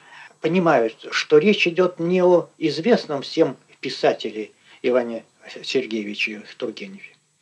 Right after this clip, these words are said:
а об его очень дальних родственниках. Семье Тургеневых, своего рода замечательной се-, семье. Это была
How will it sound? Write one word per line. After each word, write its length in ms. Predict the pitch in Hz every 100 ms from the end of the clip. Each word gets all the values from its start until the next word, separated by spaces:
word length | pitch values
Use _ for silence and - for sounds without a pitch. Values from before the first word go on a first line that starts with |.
| _ - _ - _
а 120 | -
об 200 | 202 196
его 260 | 185 190 254
очень 580 | - 220 240 - 220 180
дальних 460 | 165 175 165 151
родственниках. 800 | 135 107 - - 104 104 101 - - - - - -
Семье 580 | - 196 185 240 233 - _ _ -
Тургеневых, 680 | - 131 117 110 147 170 - _ _ _ _ _ _ _ _ _ _ _ _ - - -
своего 320 | - 160 160
рода 320 | 226 208 196 - -
замечательной 800 | 175 147 139 - 143 131 156 143
се-, 460 | 139 - 123 117 -
семье. 420 | - 110 101 104 _ _ _ _ _ _ _ - - - - -
Это 180 | 254 220
была 320 | 196 175 143